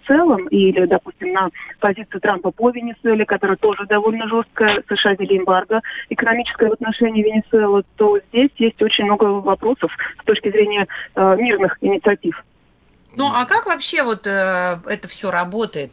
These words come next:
Speaker 2: Э, что это за странный тогда книксон такой, да, э, в сторону американского президента? Ну, да, он, конечно, влиятельный человек, да, он, э, в общем-то, должен что-, хоть что-то делать для, для мира во всём мире, это вообще часть его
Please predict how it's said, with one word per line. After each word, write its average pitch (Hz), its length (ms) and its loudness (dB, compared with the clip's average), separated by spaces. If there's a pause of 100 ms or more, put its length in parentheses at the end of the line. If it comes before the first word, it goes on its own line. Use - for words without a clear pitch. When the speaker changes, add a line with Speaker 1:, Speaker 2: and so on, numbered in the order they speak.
Speaker 2:
Э, 151 520 -6 (220)
что - 220 -4
это 330 200 -2
за 233 160 0
странный 226 680 -2
тогда 180 340 -4
книксон 208 680 -4
такой, 143 380 -6
да, 165 260 0 (300)
э, 175 180 -2
в - 60 -8
сторону 214 420 -2
американского 190 720 -4
президента? 196 840 -4
Ну, 202 440 -2
да, 196 420 2
он, 214 220 -6
конечно, 208 480 -4
влиятельный 214 580 -4
человек, 180 600 -4 (260)
да, 190 340 2
он, 180 300 -6
э, 165 280 -10
в 156 80 -12
общем-то, 170 500 -4 (240)
должен 240 380 2
что-, 254 260 -2
хоть 226 240 0
что-то 269 400 0
делать 214 480 0
для, 196 360 -2
для 202 220 0
мира 208 300 2
во 175 100 -2
всём 185 300 -4
мире, 226 320 0
это 180 400 2
вообще 180 280 -4
часть 180 400 -2
его 170 380 -2